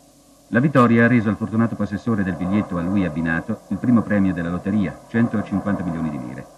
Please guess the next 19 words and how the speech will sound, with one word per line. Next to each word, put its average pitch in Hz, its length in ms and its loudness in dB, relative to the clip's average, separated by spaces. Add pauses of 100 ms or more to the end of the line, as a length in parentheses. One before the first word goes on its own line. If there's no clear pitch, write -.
(600)
Al 92 180 2
pilota 131 320 2
rimane 123 260 6
la 98 100 0
soddisfazione 110 640 0 (320)
di 113 80 0
aver 131 140 2
migliorato 135 400 4
un 113 100 4
record, 85 400 -4 (220)
quello 120 240 4
stabilito 110 340 0
l'anno 107 240 4
precedente 104 500 0
da 95 180 2
Arundel, 90 440 0 (240)
sullo 98 200 -4
stesso 95 280 -4
circuito, 104 500 2